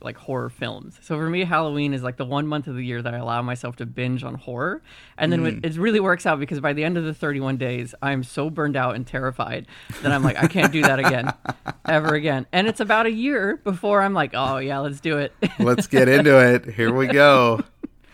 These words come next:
Speaker 2: Now, when you talk about horror films, are you more into, 'cause there's kind of subgenres within that. Are
Speaker 1: For
Speaker 2: you
Speaker 1: sure.
Speaker 2: more into the, like, almost fantasy, like the Nightmare on Elm Street, or, or kind of the, "Well, this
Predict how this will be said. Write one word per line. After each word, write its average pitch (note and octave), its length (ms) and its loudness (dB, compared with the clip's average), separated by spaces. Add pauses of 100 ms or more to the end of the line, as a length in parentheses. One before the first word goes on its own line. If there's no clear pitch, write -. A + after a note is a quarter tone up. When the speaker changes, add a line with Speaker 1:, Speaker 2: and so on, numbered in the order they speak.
(340)
Speaker 2:
Now, C3+ 340 8
when C3 180 2
you E3 140 -2
talk E3 220 6
about A2+ 220 4
horror A#2+ 340 4
films, G2 600 -4
are G#2+ 120 0
you G#2 260 -6
more A#2+ 280 -4
into, A2 200 -6
'cause G#2+ 200 -8
there's A#2+ 140 -8
kind G3 200 -2
of A2 60 -2
subgenres G2+ 840 0
within G2+ 280 -6
that. - 260 -8
Are A2 140 -2
Speaker 1:
For A2+ 80 -2
Speaker 2:
you A2+ 80 -2
Speaker 1:
sure. A2 160 -2
Speaker 2:
more B2 140 0
into A#2 280 -6
the, G#2 400 -4 (580)
like, G2+ 420 0
almost G#2 380 -4 (360)
fantasy, A2+ 640 -2
like G#2 400 2
the - 80 -4
Nightmare G2+ 560 -4
on G2 180 -6
Elm G#2+ 300 -4
Street, G#2 680 -6
or, G#2+ 120 -2
or G#2+ 240 -2
kind A2 260 0
of G2 140 -4
the, G2 260 0
"Well, G2+ 200 -6
this G#2 280 -6